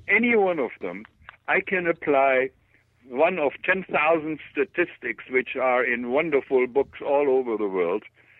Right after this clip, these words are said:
and I always will get an association.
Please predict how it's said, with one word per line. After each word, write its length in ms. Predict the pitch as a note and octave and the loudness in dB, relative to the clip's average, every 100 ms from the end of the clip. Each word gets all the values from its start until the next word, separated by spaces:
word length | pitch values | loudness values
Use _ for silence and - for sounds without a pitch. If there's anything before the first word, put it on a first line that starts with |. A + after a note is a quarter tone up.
| - - | -20 -4
and 140 | D#3+ F3 | -2 2
I 160 | G3 | 2
always 640 | G3+ A3 B3+ C4 A3+ G#3+ F3+ | 4 4 4 2 0 -4 -2
will 200 | G3+ G#3+ | 0 0
get 200 | F#3+ F#3+ | 0 -2
an 120 | G3 | -2
association. 840 | F#3 - F#3+ E3+ F3+ F3 E3 - | -2 0 0 0 -2 -2 -2 -8